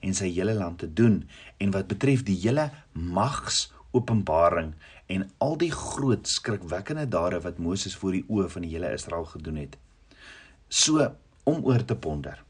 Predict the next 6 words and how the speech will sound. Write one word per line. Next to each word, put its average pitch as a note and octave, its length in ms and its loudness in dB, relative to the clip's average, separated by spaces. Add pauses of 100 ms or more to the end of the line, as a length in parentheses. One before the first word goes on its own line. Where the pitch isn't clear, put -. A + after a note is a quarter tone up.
(840)
hoekom A#2+ 480 0
eindig G2 540 2 (640)
die F2+ 160 -4
Torah E2+ 460 -2 (260)
met E2 160 -10
Moses F#2 460 -2